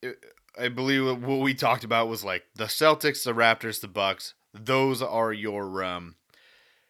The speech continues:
your contenders, your, your dangerous teams to,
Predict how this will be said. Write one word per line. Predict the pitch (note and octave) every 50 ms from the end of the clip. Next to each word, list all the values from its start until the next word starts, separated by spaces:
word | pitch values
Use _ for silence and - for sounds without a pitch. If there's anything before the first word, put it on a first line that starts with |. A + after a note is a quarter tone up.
| _ _ -
your | B2+ C#3
contenders, | C3 - - C3+ A2+ G#2+ - A2+ B2+ B2+ C3+ C3 C#3 C3+ A#2 A2
your, | A2 A2 G#2+ G#2
your | G#2 G#2 G#2 G#2+
dangerous | G#2+ - B2 C3 C3+ C#3+ C#3+ C3+ C3+ C3+ C3 A#2+ - -
teams | - B2+ B2 B2 B2+ C3 B2 -
to, | - - A2+ G#2+ G#2+ A2+ A2